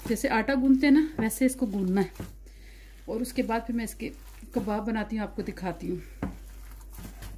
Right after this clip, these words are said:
और देखें, हमारा mixture बन के ready हो गया है, ऐसा होना चाहिए। और अब मैं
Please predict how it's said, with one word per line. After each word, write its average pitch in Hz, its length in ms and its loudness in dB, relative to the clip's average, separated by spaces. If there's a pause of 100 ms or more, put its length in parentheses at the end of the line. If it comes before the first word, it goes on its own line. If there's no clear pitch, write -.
(1160)
और 214 100 4
देखें, 247 440 6
हमारा 220 420 4
mixture 240 420 0
बन 262 200 8
के 254 180 4 (180)
ready 196 400 0
हो 170 100 2
गया 170 200 -2
है, 160 100 -10 (520)
ऐसा 214 240 -2
होना 190 220 2
चाहिए। 180 380 -2 (800)
और 202 200 -2
अब 208 320 -4
मैं 240 280 2